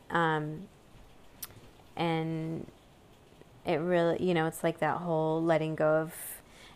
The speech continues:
expectations. I mean, this one was a big one, obviously, 'cause I think I cried most of that day.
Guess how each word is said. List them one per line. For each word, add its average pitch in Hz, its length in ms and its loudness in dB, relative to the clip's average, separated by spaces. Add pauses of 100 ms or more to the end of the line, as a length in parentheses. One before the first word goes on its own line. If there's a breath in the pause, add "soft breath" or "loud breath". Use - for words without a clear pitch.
expectations. 165 1080 -4
I 160 100 -8
mean, 165 240 -2
this 175 180 -2
one 180 140 0
was 165 140 0
a 170 60 0
big 180 180 2
one, 170 120 0
obviously, 160 400 -2
'cause 175 160 -6
I 160 100 0
think 190 180 -6
I 147 80 0
cried 160 360 -4
most 165 300 -4
of 151 60 -4
that 135 200 -6
day. 156 400 -2